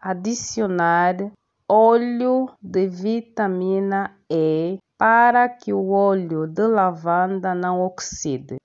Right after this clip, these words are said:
Se tiver em cápsula, adicione três cápsulas de vitamina E.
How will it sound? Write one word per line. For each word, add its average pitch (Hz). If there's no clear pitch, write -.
Se -
tiver 254
em 240
cápsula, 190
adicione 190
três 233
cápsulas 196
de 214
vitamina 180
E. 123